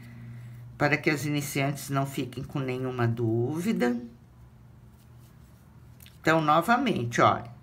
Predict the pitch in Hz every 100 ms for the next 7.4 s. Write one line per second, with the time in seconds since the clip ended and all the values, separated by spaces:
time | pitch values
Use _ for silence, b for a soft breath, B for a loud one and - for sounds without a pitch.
0 | - - 147 143 139 - 135 135 131 123
1 | 120 - 165 180 226 226 170 175 180 170
2 | 180 185 233 214 202 190 185 170 196 180
3 | 147 180 226 - 220 240 233 233 - 147
4 | 120 113 123 123 - - 139 156 160 127
5 | 101 90 - - B B B B 143 143
6 | 147 180 185 214 208 - 156 160 160 151
7 | 156 - - -